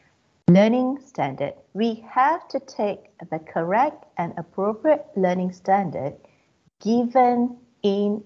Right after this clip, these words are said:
our scheme of work, or in short, we call it the S O W. Okay, so this is a lesson for a year four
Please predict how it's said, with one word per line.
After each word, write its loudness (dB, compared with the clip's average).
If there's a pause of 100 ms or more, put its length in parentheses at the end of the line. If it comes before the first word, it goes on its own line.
(140)
our -2
scheme -2
of -4
work, -2 (100)
or 2
in -4
short, -2 (280)
we -6
call 0
it -4
the -8 (100)
S -6
O -8
W. -12 (800)
Okay, -8 (340)
so 2
this 0
is -2
a 2
lesson -2 (120)
for -2
a -6
year -6
four -4